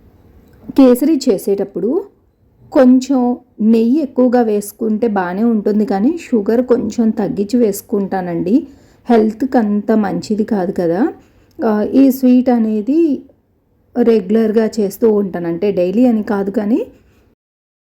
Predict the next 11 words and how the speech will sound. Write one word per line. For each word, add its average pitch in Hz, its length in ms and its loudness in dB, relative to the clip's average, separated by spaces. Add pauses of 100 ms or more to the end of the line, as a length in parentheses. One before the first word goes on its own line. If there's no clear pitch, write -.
(260)
ఆ, 226 220 2
ఫిఫ్టీన్ 233 420 2
డేస్కో, 214 500 -2
టెన్ 226 320 0
డేస్కో, 208 540 -2 (280)
ఆ, 214 60 -4 (100)
చేస్తూ 208 320 0
ఉంటాను 196 420 -2
కాబట్టి 196 640 -4 (280)
అంత 233 380 4
స్వీట్ 226 800 -2